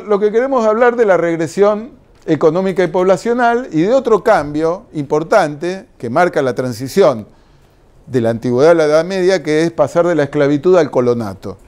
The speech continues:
¿Qué, qué, cómo lo podemos explicar en términos sencillos de esta cuestión? Ya habíamos hablado que el esclavo empieza a ser un bien escaso en el Bajo Imperio, conseguir esclavos, entonces son caros.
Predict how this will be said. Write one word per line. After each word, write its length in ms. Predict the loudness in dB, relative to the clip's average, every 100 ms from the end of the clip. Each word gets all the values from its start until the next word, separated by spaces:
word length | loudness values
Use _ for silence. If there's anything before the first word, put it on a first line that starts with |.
| -4
¿Qué, 160 | -4
qué, 320 | -4 -12 -18 -4
cómo 240 | 0 2
lo 140 | 0
podemos 240 | 0 0 0
explicar 420 | 0 -2 0 0
en 80 | 0
términos 320 | -4 -2 -4
sencillos 460 | -4 -4 -2 0 0
de 40 |
esta 160 | 0 0
cuestión? 540 | 0 0 2 0 -2 -12 -20 -20 -20 -20 -6
Ya 140 | 0
habíamos 340 | 2 0 -4 -2
hablado 440 | 2 4 4 0
que 60 | -4
el 80 | -6
esclavo 640 | -4 0 2 2 -2 -8 _ _ _ _ _ _ _ -20 _ -12
empieza 360 | -2 2 2 2
a 60 | 0
ser 120 | 0
un 120 | 0
bien 180 | 0 0
escaso 640 | -2 0 0 0 -4 -10 -10 _ _ _ _ _ -20 -20 -20 -20 -20 -16 -4
en 120 | 0
el 80 | 2
Bajo 220 | 2 0
Imperio, 580 | -4 2 2 2 -4 -6
conseguir 440 | -8 -6 -4 -4
esclavos, 420 | -2 2 4 2
entonces 380 | -4 -10 -12 -12
son 160 | -12 -2
caros. 500 | 2 2 0 -10